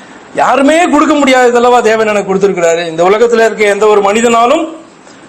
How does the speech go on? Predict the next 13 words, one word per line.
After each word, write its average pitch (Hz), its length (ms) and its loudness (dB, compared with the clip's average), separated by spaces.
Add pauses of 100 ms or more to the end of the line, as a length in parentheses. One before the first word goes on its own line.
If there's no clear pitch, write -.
(160)
கொடுக்க 220 400 0
முடியாத 208 520 2
விலையேற 233 560 2
பெற்றதான 220 880 -2 (360)
ஒரு 175 220 2
மீட்பை 196 680 0 (760)
அவர் 254 220 0
வந்து 254 200 0
பாத்தீங்கன்னா, 247 420 0
என்னுடைய 269 300 2
ஆத்மாவுக்கு 285 760 0
கொடுத்திருக்கும் 233 480 -2
போது, 185 520 0